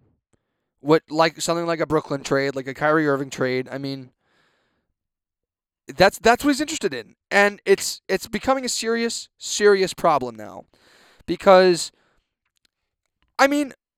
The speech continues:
I, I don't understand. The, the whole narrative that the Celtics have improved because they have Tr-, Tristan Thompson and people like Tristan Thompson over Myles Turner. They like Jeff Teague.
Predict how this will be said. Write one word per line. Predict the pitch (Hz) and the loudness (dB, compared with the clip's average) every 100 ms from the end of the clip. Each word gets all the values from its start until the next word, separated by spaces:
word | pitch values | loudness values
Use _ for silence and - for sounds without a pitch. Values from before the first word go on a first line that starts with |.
| _ _ _ _ _ - | _ _ _ _ _ 2
I, | 208 - | 2 4
I | |
don't | 202 233 | 6 6
understand. | 214 160 139 113 | 6 0 -4 -8
The, | - | -4
the | 151 | 0
whole | - 262 262 | 8 10 10
narrative | 214 202 202 190 170 | 6 2 4 4 2
that | 147 165 - | 0 -2 -2
the | |
Celtics | - 190 170 - | -2 0 0 -6
have | 269 | -6
improved | 147 147 - 214 208 196 196 - _ _ _ _ | -6 -8 -2 0 2 2 0 -4 _ _ _ _
because | 175 - 180 | -6 -2 0
they | 185 | 2
have | 165 | 2
Tr-, | - 196 - - | 0 -6 -6 -16
Tristan | - 180 160 | -12 -10 -6
Thompson | 170 170 165 175 | 0 2 0 -6
and | 160 | -8
people | 143 175 | -6 -4
like | 165 160 - | 0 -2 -4
Tristan | - 170 - 151 | -14 -12 -10 -10
Thompson | - 170 160 170 160 156 _ - - | -4 -4 -4 -8 -8 -12 _ -20 -10
over | 165 160 | -8 -6
Myles | 156 156 151 - | -2 2 0 0
Turner. | 170 165 165 160 156 _ _ _ _ - | -2 0 0 -2 -4 _ _ _ _ -10
They | 160 | -4
like | 170 | -4
Jeff | 160 175 - | -2 -4 -2
Teague. | 185 165 156 | -4 -4 -6